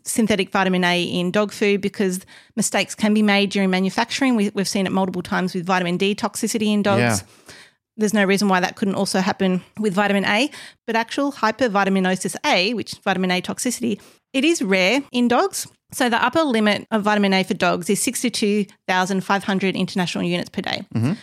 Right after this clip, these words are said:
Speaker 1: So let's say we've got someone who follows the barf ratios of raw food feeding and they're feeding two point five percent body weight and five percent liver. A twenty kilo dog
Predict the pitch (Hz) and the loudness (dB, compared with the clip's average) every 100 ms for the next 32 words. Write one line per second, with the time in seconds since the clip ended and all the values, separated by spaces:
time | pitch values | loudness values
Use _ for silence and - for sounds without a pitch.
0 | - _ - 254 254 - 226 208 185 - | -14 _ 0 0 2 2 2 2 0 -2
1 | - 208 196 202 - 196 190 185 185 - | 0 2 4 2 2 2 4 2 0 -2
2 | 180 165 185 190 196 - - _ 196 190 | -2 0 2 2 0 -4 -18 _ 0 2
3 | 190 202 185 180 175 185 185 - 175 170 | 2 2 2 0 -2 0 0 0 -2 0
4 | 233 233 233 233 - - - _ _ _ | 0 2 2 0 -2 -20 -20 _ _ _
5 | - 190 185 180 175 185 180 175 175 214 | -4 0 2 0 0 0 0 0 -2 -2
6 | 214 - - _ - 190 190 190 196 180 | -2 -4 -8 _ 0 2 2 -2 -4 -2
7 | 202 208 214 202 196 190 185 170 170 - | 0 0 2 2 2 0 -2 -2 -2 0
8 | 185 185 202 190 - 196 214 220 - _ | 0 0 -4 -4 -2 0 0 0 -4 _
9 | _ _ _ _ _ - _ - - 262 | _ _ _ _ _ -20 _ -8 -2 0
10 | 320 - 233 196 175 214 180 208 | 0 0 0 2 2 2 0 -2